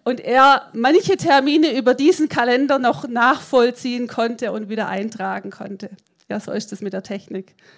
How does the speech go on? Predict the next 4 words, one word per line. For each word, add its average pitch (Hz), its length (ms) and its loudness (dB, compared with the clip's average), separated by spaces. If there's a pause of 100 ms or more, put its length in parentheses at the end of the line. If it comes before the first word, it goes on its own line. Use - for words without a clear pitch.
(300)
Ja. 208 200 -6 (2750)
Die 240 80 -8
Frage 220 440 -4
ist, 262 500 -6